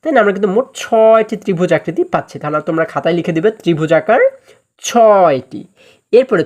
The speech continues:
চতুর্ভুজাকার, চতুর্ভুজ মানে হচ্ছে কতটি কোণা থাকে? চতুর্ভুজ মানে কিন্তু চারটি কোণা থাকে আমরা জানি। তাহলে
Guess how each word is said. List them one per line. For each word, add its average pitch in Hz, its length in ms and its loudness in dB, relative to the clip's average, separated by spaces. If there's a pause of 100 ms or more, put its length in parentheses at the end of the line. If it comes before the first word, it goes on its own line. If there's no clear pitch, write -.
চতুর্ভুজাকার, 214 880 0
চতুর্ভুজ 185 380 -2
মানে 196 160 2
হচ্ছে 190 240 -6
কতটি 180 380 -2 (200)
কোণা 180 260 2
থাকে? 190 180 2 (580)
চতুর্ভুজ 139 400 -6
মানে 143 180 0
কিন্তু 165 200 -4 (240)
চারটি 208 580 -2
কোণা 160 200 0
থাকে 135 200 -6
আমরা 127 160 -4
জানি। 123 240 -12 (400)
তাহলে 185 160 -2